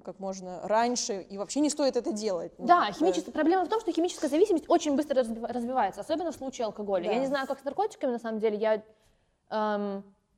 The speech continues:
Speaker 2: не могу сказать точно, потому что я в основном с алкоголиками тусуюсь и
Speaker 1: <laughs>
Speaker 2: общаюсь, и...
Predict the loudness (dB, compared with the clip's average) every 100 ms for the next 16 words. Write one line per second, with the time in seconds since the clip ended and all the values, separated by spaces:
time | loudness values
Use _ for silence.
0 | _ _ 0 2 2 0 -2 -4 -2 -4
1 | -4 -8 -6 -2 0 0 -4 -6 -6 -4
2 | -2 0 -2 -10 -10 -6 -4 -4 -4 0
3 | 4 4 6 8 8 8 4 2 -4 4
4 | 4 6 8 8 8 4 2 -2 0 0